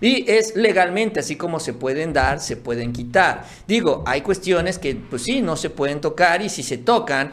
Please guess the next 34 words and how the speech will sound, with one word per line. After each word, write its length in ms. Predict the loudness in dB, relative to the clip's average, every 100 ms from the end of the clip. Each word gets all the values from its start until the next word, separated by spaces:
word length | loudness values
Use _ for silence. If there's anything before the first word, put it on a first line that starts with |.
| -10
se 160 | -6 -6
tienen 380 | -2 -2 -2 2
que 180 | 0 2
compensar. 800 | 0 0 0 0 0 2 2 0
Esa 180 | -6 -6
es 140 | -4
otra 260 | -4 -4 -2
parte 320 | 0 0 -2
también. 400 | -4 -2 2 2
Es 100 | 2
como 220 | 2 2
si 140 | 2 -2
contrataras 600 | -4 0 0 2 2 0
a 40 |
un 80 | 0
trabajador 540 | 2 2 2 0 0
y 40 | 0
dijeras, 320 | 0 0 2
"Ya 120 | 2
no 100 | 2
lo 120 | 2 2
puedo 200 | 2 2
despedir". 520 | 0 0 2 2 0 -10 -10
Claro 240 | 0 2 2
que 80 | 2
se 100 | 2
le 80 |
puede 300 | 4 2 4
despedir, 840 | 2 2 2 4 4 4 0 -8 -4
pero 240 | 2 2 2
con 100 | -2
su 140 | -2
debida 420 | -2 0 2 2
compensación. 800 | 0 -2 -2 -2 -4 2 2 2